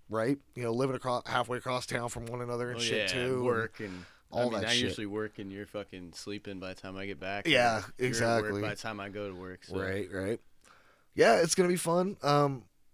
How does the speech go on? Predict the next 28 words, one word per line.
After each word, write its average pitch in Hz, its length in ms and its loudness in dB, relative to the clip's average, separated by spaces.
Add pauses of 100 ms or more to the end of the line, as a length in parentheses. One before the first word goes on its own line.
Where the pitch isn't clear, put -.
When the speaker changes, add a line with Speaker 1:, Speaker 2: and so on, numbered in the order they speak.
(160)
Speaker 1:
hopefully 139 300 2
this 147 100 4
video 147 260 4
works. 147 300 2
If 147 120 -8
Speaker 2:
Yeah. 131 240 0
Speaker 1:
not, 98 40 -10 (300)
uh, 117 320 4
listen 123 360 0
to 135 180 2
us. 151 220 0 (420)
Check 123 180 -2
us 117 140 0
out. 147 260 4 (200)
Um, 139 340 2 (100)
if 143 180 -4
you 131 120 -2
like 135 320 2
what 170 160 -2
you, - 80 -8 (540)
excuse 185 340 -6
me, 98 80 -16
fuck. 139 260 -2 (2250)
Got 104 180 -2
a 196 80 2
fucking 117 240 -8
little 107 160 -8
burp. 131 260 -6